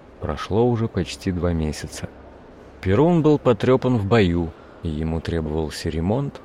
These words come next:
которым и занимался сейчас Рэм. Флоту мышек повезло больше. Они почти не получили урона,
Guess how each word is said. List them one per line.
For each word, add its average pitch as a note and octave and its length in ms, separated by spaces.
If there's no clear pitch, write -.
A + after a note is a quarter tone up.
которым C#3+ 480
и - 20
занимался A2 680
сейчас - 480
Рэм. D2 340
Флоту D#3+ 400
мышек D3 420
повезло A#2+ 460
больше. E2+ 480
Они F#2 240
почти - 400
не F2 140
получили F#2 520
урона, C#3+ 520